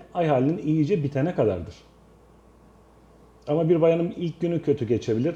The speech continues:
İki, üçten sonra, ıı, sorun yaşamayabilir. Yani o zaman tutması lazım. Ama üç dört gün rahatsızlığı ağır geçiyorsa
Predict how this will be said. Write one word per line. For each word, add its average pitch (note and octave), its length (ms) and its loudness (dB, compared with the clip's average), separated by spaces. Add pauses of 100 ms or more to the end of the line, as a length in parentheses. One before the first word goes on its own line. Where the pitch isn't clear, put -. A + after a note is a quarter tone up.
İki, C#3+ 200 -2
üçten D3+ 320 -2
sonra, D3 260 0
ıı, - 720 -8
sorun D3 400 4
yaşamayabilir. C3+ 720 0 (1400)
Yani A#2 320 0 (260)
o C3 100 -2
zaman B2 260 2
tutması A3 440 -4
lazım. G2+ 260 -2 (1500)
Ama C#3 160 2
üç D#3+ 220 -4
dört F3 200 0
gün E3 240 -2 (320)
rahatsızlığı C#3 600 2
ağır D3 220 4
geçiyorsa D3+ 600 -2